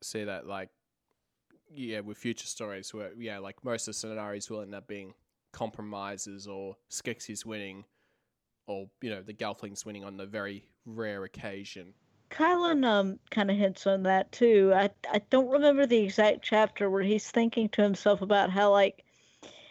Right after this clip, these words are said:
Speaker 2: he's got this just almost unrealistic optimism, and it just keeps getting crushed at every turn. And when he talks to Tavra, Tavra's just based in reality.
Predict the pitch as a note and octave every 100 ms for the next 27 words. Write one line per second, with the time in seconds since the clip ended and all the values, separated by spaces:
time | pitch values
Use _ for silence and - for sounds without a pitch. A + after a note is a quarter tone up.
0 | - _ _ _ _ - C#4 B3+ C#4 B3+
1 | B3+ A3 - - G#3 - - _ _ -
2 | A#3 A#3 A3 - G3 A3+ G#3+ G#3+ G#3+ A3
3 | - - G3+ - - F#3+ G3+ - G#3+ F#3+
4 | F#3+ - F#3+ F#3 - G3+ G3 - G#3+ G3
5 | - _ - - C4 A#3+ - A3+ G#3 F3+
6 | - G#3+ G#3+ - G3 F#3+ F3+ F3 - -
7 | G#3+ G3 D3 - - - - - - A#3
8 | A3+ A3 - - C#4+ E4 - - - G#3
9 | G3+ F3 G3 G3 - A3+ B3+ A#3+ A3 G#3+
10 | - F3+ E3+ G#3 A3+ - - G#3 G3 F#3+
11 | F#3+ F#3+ G3 G#3 - A#2 A2+